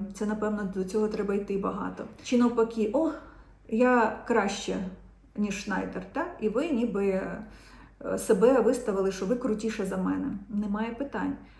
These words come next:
А дивіться, тепер золота середина, квантовий пароль, яка вирівнює ваш гормональний фон, нервову систему, і ви з відчуттям власного достоинства, самоцінності просипаєтеся і створюєте цей стан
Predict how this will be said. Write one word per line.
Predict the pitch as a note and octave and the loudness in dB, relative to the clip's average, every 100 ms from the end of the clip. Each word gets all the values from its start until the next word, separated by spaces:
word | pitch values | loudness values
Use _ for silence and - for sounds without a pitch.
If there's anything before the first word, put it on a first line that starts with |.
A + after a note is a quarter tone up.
| - | -8
А | F#3 | -2
дивіться, | A3 C#4 F#3 | 2 2 0
тепер | - F#3 A3 | -2 2 2
золота | F#3+ G3 G3 G#3 | 2 0 -2 -4
середина, | - G3 G3+ F#4 E4+ - - - | -4 -4 -4 -2 -2 -4 -8 -14
квантовий | - G#3 G#3 F#3 F#3 | -2 0 0 0 -4
пароль, | F#3+ G3 C#4 G#3+ | -2 0 0 0
яка | F#3+ - A3 | -4 0 2
вирівнює | G#3 A3 F#3+ F3+ F3+ E3+ | 4 2 2 0 -2 -2
ваш | G3+ F#3+ | -2 -2
гормональний | G3+ G3 G3+ G3+ G3 G3 - | -6 -4 -4 -4 -6 -6 -4
фон, | C#4 - | -4 -4
нервову | G#3 F#3 G#3+ G3 | -6 -2 -2 -2
систему, | G3 F#3+ - B3 D4+ G3+ - - - - - | -6 -8 -6 -4 -2 -4 -6 -16 -20 -20 -4
і | G#3+ | 0
ви | F3+ A3+ B3+ | 2 2 2
з | D#3+ F#3+ G3 | 0 -6 -8
відчуттям | G#3 G#3 A3+ A#3 G3+ | -6 -6 -4 -2 0
власного | G3+ G3+ G3 F#3 | 0 -2 -4 -4
достоинства, | F#3 - B3 D#4 - A3 G3 | -6 -6 -4 -4 -6 -8 -8
самоцінності | - F#3 F3+ - D4+ A3+ G3+ - G#3 F#3 - - - - - _ _ | -6 -6 -6 -6 -4 -4 -6 -8 -8 -8 -10 -20 -20 -20 -20 _ _
просипаєтеся | A3 A#3+ A#3+ C4 C#4 D4 C#4 G#3+ G#3 | 0 0 0 2 2 4 4 2 0
і | |
створюєте | G#3 G#3+ B3 A#3 G#3+ G3 | -4 2 4 6 4 2
цей | - G3 | -4 -4
стан | G3+ - A3+ B3 | -4 -4 0 0